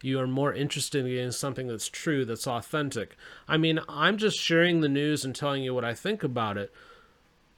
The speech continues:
They're making stuff up. Nobody wants that. Nobody needs that, especially now. We need to be able to have truth.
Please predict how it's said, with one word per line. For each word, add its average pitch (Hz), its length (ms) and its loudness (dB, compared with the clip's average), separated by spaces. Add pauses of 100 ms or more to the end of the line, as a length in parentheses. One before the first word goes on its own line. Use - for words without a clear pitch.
(360)
They're 175 240 6
making 170 360 4
stuff - 300 -4
up. 233 220 2 (1300)
Nobody 151 440 2
wants 147 420 0
that. 110 400 -2
Nobody 120 340 -2
needs 117 420 -4
that, 95 360 -6
especially 131 640 -2
now. 104 400 -2
We 95 160 -6
need 107 200 -6
to 104 60 -6
be 104 140 -4
able 101 160 -6
to 95 60 -8
have 92 320 -12
truth. - 560 -12